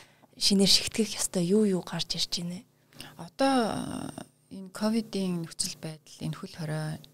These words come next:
Speaker 2: чинь нэг талаараа бид нарт аюу давуу болсныг боломжийг харуулж штэ, тийм ээ?
Speaker 1: Мгм.
Speaker 2: Бид нар нөгөө юм бүгдөө компьютер скил аюу сайтай болох ёстой.
Speaker 1: Мгм.
Speaker 2: Тийм ээ. Наад зах нь одоо StreamYard, Zoom, а, O B C Studio гэдэг энэ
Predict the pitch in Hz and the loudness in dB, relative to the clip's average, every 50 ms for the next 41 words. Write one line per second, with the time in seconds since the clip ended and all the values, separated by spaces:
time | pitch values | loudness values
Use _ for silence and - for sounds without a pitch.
0 | - - 160 156 160 - - - 170 165 160 165 - 151 - - 147 - - 147 | -8 -6 -4 -4 -6 -6 -6 -6 -4 -4 -4 -6 -8 -10 -10 -10 -14 -12 -10 -10
1 | 147 147 151 151 - - 147 156 165 165 160 151 147 - _ _ _ _ _ - | -8 -8 -8 -10 -8 -6 -4 -4 -4 -4 -4 -6 -8 -14 _ _ _ _ _ -20
2 | - - - - - 151 147 - 143 - - 165 170 170 180 151 - - - 147 | -8 -4 -4 -4 -4 -4 -10 -10 -12 -8 -4 -4 -2 -2 -2 -4 -6 -8 -10 -8
3 | 143 - - 220 233 - - 240 240 220 - 170 214 226 - - - - - - | -4 2 6 10 10 8 8 6 -4 -2 -2 -2 -2 -4 -8 -12 -20 -20 -20 -20
4 | _ _ - 160 185 196 185 - 160 147 147 143 143 143 143 _ _ _ _ - | _ _ -20 -14 -12 -10 -8 -6 -8 -8 -8 -10 -16 -18 -20 _ _ _ _ -18
5 | 160 - 208 214 214 214 - - - - 240 - - 202 - - - - - 160 | -6 -2 0 0 2 0 -2 -6 -4 -2 2 4 4 6 6 4 2 2 -2 -4
6 | - 156 143 143 147 - - - 185 - - - - - - - - - - - | -4 -4 -6 -4 0 0 0 0 -2 -6 -8 -10 -8 -8 0 6 8 8 8 6
7 | - - - _ _ _ - 233 208 202 208 220 214 214 220 - - 151 156 156 | 2 -10 -14 _ _ _ -18 -16 -16 -16 -16 -18 -18 -18 -18 -18 -18 -16 -16 -8
8 | 156 190 247 294 294 - - 165 156 147 151 147 151 147 - 135 - - - - | -2 0 2 4 4 4 2 2 -2 -4 -4 -4 -6 -6 -4 -2 0 0 2 2
9 | 170 170 165 160 151 151 151 147 147 147 147 151 - - - - - - - 165 | 2 2 2 0 0 -2 -4 -4 -4 -4 -4 -4 -4 0 2 2 4 4 2 2
10 | 160 165 160 160 156 151 156 151 151 _ - - - - - - - - _ - | 0 0 0 0 -2 -2 -4 -6 -10 _ -20 -20 -20 -20 -20 -20 -20 -20 _ -10
11 | 147 147 147 147 - 165 165 151 - 165 151 - - - 151 147 - - - - | -8 -6 -6 -6 -4 -4 -4 -4 -4 -4 -2 -2 -2 0 0 0 0 0 0 -2
12 | 160 156 156 - 160 156 156 151 151 147 147 - 151 147 - | -4 -4 -4 -4 -4 -2 -2 -2 -4 -4 -4 -2 -4 -4 -4